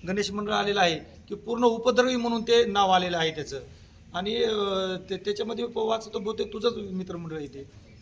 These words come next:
मी माहिती घेतली ती नंतर. ते न-, ते नाव पुसायचं आहे आपल्याला. मी काल माहीत झालं, मला वाईट वाटलं की, समजा राज, अ, माझा मित्र आहे आणि त्याचंच मंडळ जर उपद्रवी गणेश मंडळ म्हणून येत असेल आणि ते पूर्ण हद्दपारच्या कक्षेमध्ये येत असेल,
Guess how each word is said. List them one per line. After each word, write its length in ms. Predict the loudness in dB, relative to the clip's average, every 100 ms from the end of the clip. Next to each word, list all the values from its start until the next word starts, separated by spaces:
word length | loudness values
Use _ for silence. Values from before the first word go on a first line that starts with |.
| -18 -10
मी 200 | -6 -4
माहिती 360 | 0 0 0
घेतली 260 | -4 -6 -8
ती 120 | -10
नंतर. 280 | -10 -12 -16 -18 -20 -12 -2
ते 80 | 0
न-, 340 | 2 0 0 -2
ते 80 | -2
नाव 220 | 2 2
पुसायचं 440 | 2 -2 -4 -2 -2
आहे 100 | -4
आपल्याला. 260 | -6 -12 -18 -20 -20 -14
मी 80 | -12
काल 260 | 0 2 2
माहीत 180 | 0 0
झालं, 160 | -2
मला 140 | 0 2
वाईट 240 | 2 2
वाटलं 240 | -2 -2
की, 340 | -4 -4 -4 -6 -16 -14 -8
समजा 260 | -4 0
राज, 320 | 4 4 2
अ, 520 | -2 -2 -2 -2 -2 0
माझा 260 | 0 0
मित्र 260 | -2 0 2
आहे 560 | 4 2 -4 -14 -20 -14 -8
आणि 120 | -6
त्याचंच 400 | -2 2 4 2
मंडळ 300 | 0 2 2
जर 120 | 2
उपद्रवी 460 | -2 -2 0 0 0
गणेश 480 | -2 -2 -2 -2
मंडळ 200 | -4 -6
म्हणून 180 | -6 -4
येत 160 | -4 0
असेल 380 | 0 -2 -8 -12 -20 -10
आणि 140 | -6
ते 60 | -4
पूर्ण 280 | -4 -4 -2
हद्दपारच्या 640 | 0 0 0 0 0 0 0 -4 -14 -8
कक्षेमध्ये 460 | -2 0 2 0 0
येत 100 | 2
असेल, 520 | 2 2 -6 -8 -16